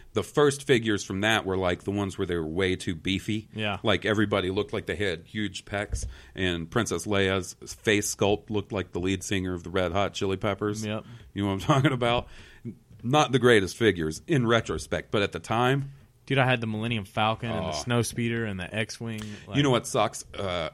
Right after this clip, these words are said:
Speaker 1: I had so I wanna say maybe the first three or four waves of figures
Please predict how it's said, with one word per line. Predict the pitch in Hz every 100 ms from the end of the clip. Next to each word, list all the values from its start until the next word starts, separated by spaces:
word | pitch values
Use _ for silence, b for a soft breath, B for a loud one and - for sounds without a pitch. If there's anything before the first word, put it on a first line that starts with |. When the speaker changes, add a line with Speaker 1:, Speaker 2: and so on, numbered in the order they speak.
| -
Speaker 1:
I | 117 151
had | 131 101 82 80 - _ _ b b b b b _ _ _ _ _ -
so | 127 104
I | 90 123
wanna | 160 151
say | 135 - 120 113 104 101 92 B B B B B _ _ _ _ b b b
maybe | 113 127 131
the | 113
first | - 120 113 - -
three | 110 110
or | 101
four | - 107 101 98
waves | 95 87 85 82 - - _
of | 85 78
figures | - - 95 87 58 - -